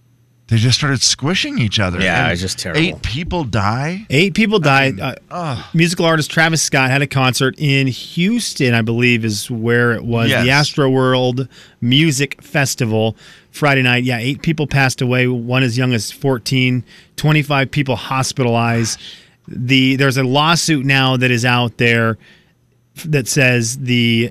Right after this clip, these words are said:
Speaker 3: event was predictable and preventable. Now, there was a lot of videos out. There was, there was a lot of people who were speaking on things, including people who were working the event who said they were just comp-,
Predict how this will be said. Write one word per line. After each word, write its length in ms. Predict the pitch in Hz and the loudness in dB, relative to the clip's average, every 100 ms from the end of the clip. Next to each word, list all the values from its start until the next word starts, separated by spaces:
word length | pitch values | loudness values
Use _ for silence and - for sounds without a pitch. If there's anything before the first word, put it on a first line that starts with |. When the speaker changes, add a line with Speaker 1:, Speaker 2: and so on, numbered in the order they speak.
| - | -2
Speaker 3:
event 380 | 131 127 147 147 | -2 2 0 0
was 200 | 127 - | -2 -2
predictable 920 | - 135 113 160 - 190 180 175 - | 0 0 2 0 0 -2 2 0 0
and 280 | 143 147 147 - | 0 0 0 -6
preventable. 640 | - 139 120 139 - 101 95 | -2 0 2 0 0 -6 -2
Now, 220 | 127 123 - - 131 | 0 -2 -8 -6 0
there 100 | 196 | 2
was 120 | 190 | 2
a 40 | |
lot 200 | 165 170 | 2 2
of 80 | 151 | 0
videos 340 | 156 156 127 | 0 0 0
out. 220 | 127 123 127 | 0 0 0
There 100 | 135 | 0
was, 320 | 127 123 - - | -2 -4 -14 -8
there 200 | 147 143 | -2 0
was 120 | 131 | 0
a 40 | |
lot 200 | 139 151 | 2 2
of 60 | 151 | 2
people 200 | 160 147 | 0 2
who 60 | 135 | 0
were 80 | 127 | 0
speaking 460 | - 226 214 147 | -4 -6 0 0
on 260 | 120 117 110 | 2 0 -2
things, 380 | - 127 131 120 | 0 0 0 -2
including 600 | 120 - 269 220 160 165 - - - _ _ - | -4 -2 0 2 2 0 -6 -20 -20 _ _ 0
people 220 | 233 226 | 2 4
who 80 | 208 | 4
were 120 | 202 | 2
working 400 | 180 233 202 214 | 2 0 0 0
the 140 | 185 175 | 2 2
event 440 | 151 214 185 156 | 2 2 0 -2
who 120 | 160 | -6
said 240 | 156 180 156 | -2 -2 2
they 100 | 180 | 2
were 120 | 190 | 2
just 180 | 156 - | -2 -2
comp-, 220 | 143 | -6